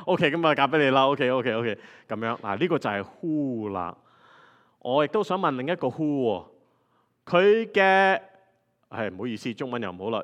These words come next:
主角嘅死對頭係咩啊？唔係，主角嘅死對頭啊，係咩？點稱呼啊？<laughs>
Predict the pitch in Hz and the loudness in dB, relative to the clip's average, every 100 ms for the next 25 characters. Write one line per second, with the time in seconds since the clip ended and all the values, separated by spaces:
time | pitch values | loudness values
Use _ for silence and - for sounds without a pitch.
0 | - - 160 254 214 170 - 147 - 170 | -8 -8 -4 -2 2 2 0 -4 -2 -2
1 | 135 123 92 85 _ _ _ - 107 120 | -2 -2 -6 -8 _ _ _ -12 -4 -4
2 | - _ _ _ _ _ _ _ _ _ | -4 _ _ _ _ _ _ _ _ _
3 | _ _ _ _ _ 131 127 - _ _ | _ _ _ _ _ -8 -8 -8 _ _
4 | - 139 208 202 160 151 - 170 135 120 | -12 -6 -2 0 2 0 -2 -2 -2 -4
5 | 92 104 107 139 120 120 _ _ 127 139 | -4 -4 -4 -2 -4 -4 _ _ -10 -8
6 | 147 139 113 - _ _ _ _ _ _ | -8 -4 -4 -4 _ _ _ _ _ _
7 | _ _ _ _ _ _ _ _ _ _ | _ _ _ _ _ _ _ _ _ _
8 | _ _ _ _ _ _ _ _ _ _ | _ _ _ _ _ _ _ _ _ _
9 | _ _ _ _ _ - | _ _ _ _ _ -20